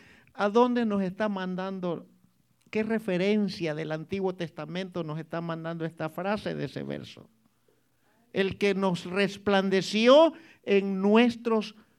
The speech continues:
corazones. Piense un segundo. Usemos la revelación. ¿A qué texto de la Biblia nos está mandando este texto del Antiguo Testamento?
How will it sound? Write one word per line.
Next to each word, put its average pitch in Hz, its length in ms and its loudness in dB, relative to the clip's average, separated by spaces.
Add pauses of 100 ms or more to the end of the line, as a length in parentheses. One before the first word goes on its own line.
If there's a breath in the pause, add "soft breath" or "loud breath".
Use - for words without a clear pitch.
(120)
corazones. 175 1120 0 (1800)
Piense 180 320 2
un 175 80 0
segundo. 180 520 -4 (960)
Usemos 202 440 0
la 185 80 2
revelación. 165 880 -6 (2750)
¿A 170 220 -4
qué 240 120 2
texto 240 680 0
de 190 100 -4
la 175 160 -2
Biblia 247 460 0
nos 180 160 -2
está 175 260 -2
mandando 185 540 -6
este 180 260 -4
texto 208 480 -4
del 165 220 -2
Antiguo 160 480 -8
Testamento? 127 840 -14